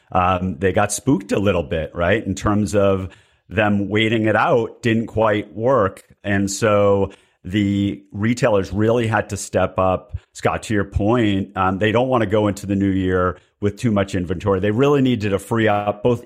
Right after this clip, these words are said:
inventory and cash. Now, of course, they did that at the fate of margin, right? Because you see, I don't care how great your margin is. All right, some probably are that great, particularly in the luxury segment, but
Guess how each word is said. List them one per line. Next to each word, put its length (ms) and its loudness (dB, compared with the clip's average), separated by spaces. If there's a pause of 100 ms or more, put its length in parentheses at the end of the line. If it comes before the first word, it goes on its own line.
inventory 800 0 (100)
and 340 0
cash. 560 -4
Now, 340 0 (180)
of 160 0
course, 320 0
they 160 -2
did 420 -2
that 420 0 (600)
at 140 -2
the 60 0
fate 440 0
of 200 2
margin, 680 -2
right? 260 0
Because 600 0
you 160 -4
see, 440 -2 (140)
I 100 0
don't 140 0
care 220 2
how 380 0
great 400 0
your 140 0
margin 440 0
is. 180 -2
All 80 2
right, 180 -6
some 360 -2
probably 400 0
are 200 0
that 200 -2
great, 360 -2
particularly 380 -4
in 80 -2
the 80 -2
luxury 460 -2
segment, 580 -4
but 280 0